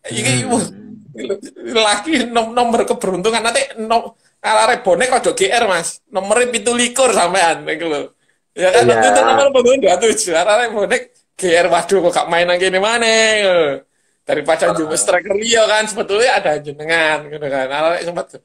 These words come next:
Speaker 1: Terus, kenapa milih kok terakhir nomor dua puluh tujuh, Mas? Mewakili bonek
Speaker 2: Kalau
Speaker 1: lah.
Speaker 2: nomor, nomor dua puluh tujuh memang, memang istilahnya
Speaker 1: Kosong,
Speaker 2: nomor,
Speaker 1: kosong.
Speaker 2: nomor apa?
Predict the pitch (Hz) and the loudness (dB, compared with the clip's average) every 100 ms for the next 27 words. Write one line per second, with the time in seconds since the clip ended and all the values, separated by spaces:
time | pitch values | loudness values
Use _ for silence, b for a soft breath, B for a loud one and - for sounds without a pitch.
0 | b b _ 196 233 - _ - 262 277 | b b _ -2 -2 -4 _ -6 -2 0
1 | 247 214 226 226 330 247 202 196 233 240 | 2 2 0 2 0 0 -2 -2 -2 -4
2 | 226 - _ _ _ _ _ - 202 190 | -6 -12 _ _ _ _ _ -4 -2 0
3 | 185 156 190 190 170 135 - - _ _ | 0 2 0 2 -2 -2 -10 -18 _ _
4 | _ _ _ 175 185 190 208 190 165 160 | _ _ _ -4 -2 0 0 2 0 2
5 | 170 - 143 190 196 151 _ _ _ _ | 2 2 2 2 0 -2 _ _ _ _
6 | _ 180 180 139 151 143 151 220 202 180 | _ -4 0 2 2 2 2 2 2 0
7 | 170 165 160 175 180 170 - - - - | -2 -2 0 0 -2 -6 -12 -4 -2 0
8 | 156 196 202 - - 143 160 175 156 156 | 2 2 2 -2 0 2 4 4 4 0
9 | 147 147 156 156 156 156 143 | -2 -2 0 0 2 2 2